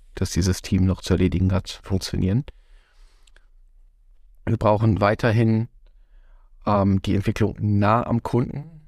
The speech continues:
idealerweise sogar so, dass in der Entwicklung die Kunden integriert sind. Und dafür brauchen wir ein empirisches Vorgehen,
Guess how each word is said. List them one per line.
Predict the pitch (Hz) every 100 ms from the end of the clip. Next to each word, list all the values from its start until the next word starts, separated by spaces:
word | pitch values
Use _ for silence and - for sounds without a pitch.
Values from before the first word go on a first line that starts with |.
| - - -
idealerweise | 110 117 107 110 104 107 104 101 98
sogar | 107 101 104 101
so, | 107 110
dass | 107 98 - -
in | 127 135
der | 113 -
Entwicklung | - 107 104 104
die | 101
Kunden | - 117 101
integriert | 104 101 107 - 110 117
sind. | - 87 - - -
Und | 110
dafür | 104 117
brauchen | 101 101 101 107
wir | 101 104 101
ein | - 101 98 -
empirisches | 107 - 104 101 - -
Vorgehen, | - 104 101 101 101